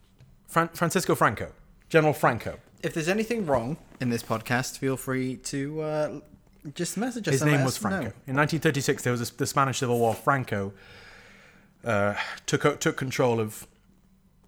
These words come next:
Speaker 1: took control of Spain. It became a nationalist state, a-,
Speaker 2: Yeah.
Speaker 1: allied itself with Germany somewhat. Um, now, w-, probably the biggest turning point of World War Two.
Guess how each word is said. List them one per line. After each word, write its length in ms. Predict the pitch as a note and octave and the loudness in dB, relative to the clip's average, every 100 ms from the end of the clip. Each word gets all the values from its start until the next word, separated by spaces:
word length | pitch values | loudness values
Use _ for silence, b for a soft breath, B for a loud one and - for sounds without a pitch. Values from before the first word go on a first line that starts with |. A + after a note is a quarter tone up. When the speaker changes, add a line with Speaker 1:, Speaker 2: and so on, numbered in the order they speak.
| _ _ _ - _ - - _ _ _ | _ _ _ -20 _ -18 -18 _ _ _
Speaker 1:
took 140 | - C#3 | -4 -2
control 280 | B2 C3 A2 | 0 0 -2
of 60 | |
Spain. 420 | - A#2 G#2 G2+ G#2+ | -2 -2 0 -2 -6
It 60 | |
became 280 | G#2 A#2 G#2 | -6 -4 -2
a 40 | |
nationalist 580 | G2+ G2+ - F#2 - - | -4 -6 -8 -12 -12 -10
state, 280 | - - - - _ - | -6 -6 -6 -18 _ -12
a-, 80 | G#2+ | -10
Speaker 2:
Yeah. 140 | G#2 | -8
Speaker 1:
allied 220 | G2+ G2 G2 | -6 -6 -8
itself 240 | G2+ F#2 | -12 -12
with 100 | G2+ | -12
Germany 280 | D#2+ D#2+ D2+ | -14 -16 -14
somewhat. 340 | - D2 D2+ _ _ _ _ _ _ _ _ _ _ b b b b - | -14 -14 -16 _ _ _ _ _ _ _ _ _ _ b b b b -4
Um, 320 | A#2 A#2 A#2 - _ | 0 0 -2 -12 _
now, 340 | C#3+ D3+ A2+ F#2 - _ _ _ _ _ _ _ _ _ _ _ _ _ _ _ | 0 4 4 0 -14 _ _ _ _ _ _ _ _ _ _ _ _ _ _ _
w-, 100 | - - _ | -20 -20 _
probably 220 | - F#3+ F#3 | -2 2 4
the 80 | |
biggest 440 | E3 C#3 D#3+ D#3 - | 2 2 2 2 4
turning 280 | D#3+ C3+ A#2+ | 4 4 0
point 240 | A#2+ G#2+ | -2 -2
of 120 | G#2 | -2
World 160 | G#2 F#2+ | -2 -2
War 100 | F#2 | -6
Two. 200 | - | -8